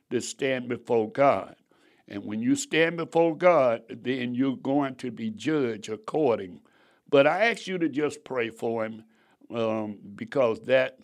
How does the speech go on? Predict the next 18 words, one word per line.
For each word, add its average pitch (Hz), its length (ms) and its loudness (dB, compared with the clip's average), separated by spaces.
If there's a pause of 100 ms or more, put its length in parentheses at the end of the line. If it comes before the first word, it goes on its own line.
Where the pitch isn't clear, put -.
when 107 240 -10
a 104 80 -12
person 139 720 -4 (380)
lose 120 400 2
their 131 160 -2
mother, 107 580 -4 (220)
it's 110 260 -8
kinda 113 400 -6
rough. 101 520 0 (120)
Amen. 107 420 -6
I 110 180 -2
done 110 220 -6
lost 113 380 -2 (580)
mother, 117 540 2
father, 110 1040 2 (480)
uh, 101 640 0 (720)
and, 98 480 -4
uh, 95 420 -4